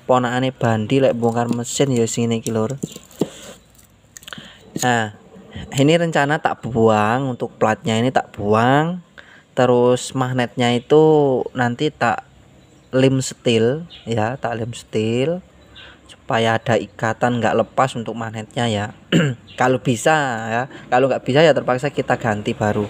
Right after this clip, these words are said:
Ini cuman ngakali, pertama kali saya ngakali kayak gini ya. Kalau motor Grand, terus apa itu, King, aman. Kalau untuk motor Matic ini belum pernah.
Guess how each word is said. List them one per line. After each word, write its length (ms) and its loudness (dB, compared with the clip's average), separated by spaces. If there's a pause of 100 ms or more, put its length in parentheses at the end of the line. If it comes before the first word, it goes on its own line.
(360)
Ini 160 4
cuman 320 2
ngakali, 400 2
pertama 320 0
kali 240 0
saya 240 -2
ngakali 480 -2
kayak 160 -6
gini 320 -10
ya. 40 -20 (1000)
Kalau 160 4
motor 720 0
Grand, 880 2 (320)
terus 760 -2 (520)
apa 180 -6
itu, 220 -10 (480)
King, 400 0 (640)
aman. 720 2
Kalau 240 0
untuk 160 -6
motor 240 -6
Matic 400 -10
ini 80 -2
belum 320 -4
pernah. 320 -10